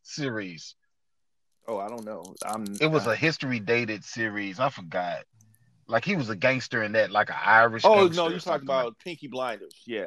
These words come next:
Speaker 2: Peaky Blinders.
Speaker 1: Yeah.
Speaker 2: Yeah, yeah. Yeah, yeah.
Speaker 1: Like, he has that same look.
Speaker 2: Yeah, he does. He
Speaker 1: And
Speaker 2: does. Like, it kinda touches your
Speaker 1: he
Speaker 2: soul,
Speaker 1: was
Speaker 2: like, <laughs>
Speaker 1: Scarecrow.
Speaker 2: yeah.
Speaker 1: He was
Speaker 2: Yes.
Speaker 1: Scarecrow and Batman.
Speaker 2: Yes.
Speaker 1: Like,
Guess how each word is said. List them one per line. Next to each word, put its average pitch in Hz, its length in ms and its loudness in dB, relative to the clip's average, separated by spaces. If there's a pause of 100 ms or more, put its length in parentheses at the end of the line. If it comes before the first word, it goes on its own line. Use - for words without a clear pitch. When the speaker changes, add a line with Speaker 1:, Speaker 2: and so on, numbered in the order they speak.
(160)
Speaker 2:
Peaky 127 240 -10
Blinders. 104 340 -2
Speaker 1:
Yeah. 151 420 8
Speaker 2:
Yeah, 113 200 2
yeah. 98 240 -4 (920)
Yeah, 101 200 0
yeah. - 40 -4
Speaker 1:
Like, 123 380 6 (140)
he 196 200 0
has 220 260 10
that 220 140 8
same 233 320 8
look. 226 260 8 (480)
Speaker 2:
Yeah, 117 100 4
he 123 80 2
does. 110 340 4
He 113 80 -4
Speaker 1:
And 104 80 0
Speaker 2:
does. 95 240 0 (140)
Like, 120 200 0
it 120 100 -6
kinda 135 240 6
touches 139 340 0
your 107 160 -8
Speaker 1:
he 403 180 10
Speaker 2:
soul, 381 80 8
Speaker 1:
was - 220 6
Speaker 2:
like, - 120 -2
<laughs> - 0 -
Speaker 1:
Scarecrow. 381 720 10 (220)
Speaker 2:
yeah. 175 100 -4 (360)
Speaker 1:
He 359 140 10
was 320 160 10
Speaker 2:
Yes. - 20 -2
Speaker 1:
Scarecrow 330 600 8
and 285 160 10
Batman. 226 720 8
Speaker 2:
Yes. 139 440 -6
Speaker 1:
Like, 233 300 8